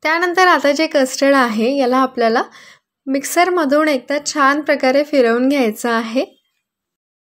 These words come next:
त्यानंतर मी इथे घेतलेला आहे एक ज्युसरचं पॉट आणि ह्या सर्व कस्टर्डला आपल्याला छान प्रकारे मिक्सरमधून फिरवून घ्यायचं आहे.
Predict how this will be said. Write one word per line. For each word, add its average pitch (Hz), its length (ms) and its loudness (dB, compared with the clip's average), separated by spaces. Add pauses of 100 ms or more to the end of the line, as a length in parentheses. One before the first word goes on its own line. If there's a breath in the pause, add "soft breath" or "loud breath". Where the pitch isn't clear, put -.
(580)
त्यानंतर 339 480 0
मी 320 160 -2
इथे 277 200 0
घेतलेला 254 360 0
आहे 247 200 -2
एक 240 120 -4
ज्युसरचं 214 520 -4
पॉट 226 360 0
आणि 285 220 -4
ह्या 277 220 -2
सर्व 359 380 -4
कस्टर्डला 254 440 -4
आपल्याला 240 460 -4
छान 294 380 -4
प्रकारे 226 440 -4 (360 loud breath)
मिक्सरमधून 226 640 -4
फिरवून 220 400 -2
घ्यायचं 208 380 -6
आहे. 202 340 -6